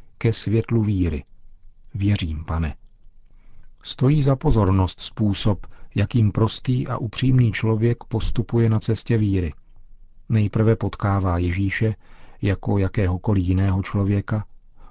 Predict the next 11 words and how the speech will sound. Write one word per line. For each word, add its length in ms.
potom 380
jej 200
pokládá 640
za 160
proroka 600
a 120
nakonec 500
se 280
mu 120
otevírají 680
oči 420